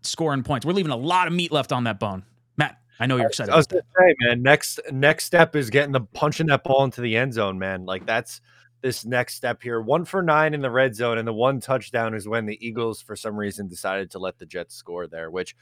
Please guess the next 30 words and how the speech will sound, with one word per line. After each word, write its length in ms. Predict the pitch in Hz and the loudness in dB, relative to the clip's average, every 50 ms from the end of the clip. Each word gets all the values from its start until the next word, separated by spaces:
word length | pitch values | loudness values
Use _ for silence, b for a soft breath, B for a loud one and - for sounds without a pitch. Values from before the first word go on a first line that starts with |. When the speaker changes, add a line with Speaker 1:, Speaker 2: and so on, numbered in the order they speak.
| b b b | b b b
Speaker 2:
by 160 | _ 151 139 131 | _ 0 2 2
the 80 | 127 | 2
way, 160 | 113 110 107 | 0 2 2
right 180 | 107 113 120 113 | 2 2 0 0
decision 380 | 131 110 - 135 110 104 104 95 | -4 -8 -6 -8 -8 -8 -10 -12
to 80 | 98 | -8
go 180 | 90 110 104 98 | -6 -6 -6 -6
into 160 | 92 - 92 | -8 -12 -14
the 140 | 92 92 92 | -12 -12 -12
end 160 | 90 85 80 | -12 -14 -16
zone. 160 | 76 78 78 78 | _ -20 -20 _
I 60 | 87 | -12
know 120 | 90 92 85 | -12 -12 -10
people 280 | - 107 - - 98 | -12 -16 -14 -12 -12
are 40 | 90 | -10
giving 220 | 82 95 90 90 | -10 -10 -12 -12
Saleh 400 | 85 - 95 90 92 90 87 85 | -10 -6 -4 -4 -2 -2 -4 -4
a 40 | 87 | -4
lot 180 | 90 90 87 85 | -4 -4 -4 -4
of 120 | 82 - _ _ _ _ _ _ _ | -6 -10 _ _ _ _ _ _ _
crap 340 | - - 101 104 107 - _ | -4 0 0 0 0 -2 _
for 300 | - - 95 92 90 87 | -12 -10 -8 -8 -8 -8
not 240 | 92 92 90 87 - | -8 -10 -10 -10 -10
telling 260 | 98 92 90 87 82 | -10 -10 -10 -10 -10
Breece 200 | 92 87 80 - | -12 -12 -10 -6
Hall 180 | 90 90 87 | -6 -6 -6
to 80 | 87 85 | -6 -8
go 160 | 80 90 87 | -10 -12 -12
down, 320 | 80 85 87 87 87 85 82 | -10 -10 -10 -10 -10 -12 -10
but 240 | 78 85 85 - | -8 -8 -8 -8